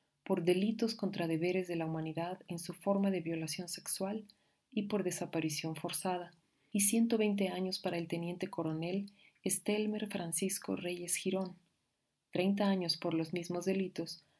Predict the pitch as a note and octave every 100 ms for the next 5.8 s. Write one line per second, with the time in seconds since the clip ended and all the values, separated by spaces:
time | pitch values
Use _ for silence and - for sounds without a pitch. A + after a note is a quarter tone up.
0 | _ F#3+ F#3+ G#3 G3+ G#3+ G3+ F#3 F#3 F#3
1 | E3+ - E3 E3+ F3 D#3+ D#3+ - _ _
2 | - F#3 G3 G3+ G3+ - F#3 F3+ F3+ F3
3 | E3+ F3+ E3+ F3 F3 F3 F3 F#3 F#3 -
4 | - F#3+ - - _ _ _ _ F#3+ F#3+
5 | G3 F#3 F3+ - D#3+ D3 D3 -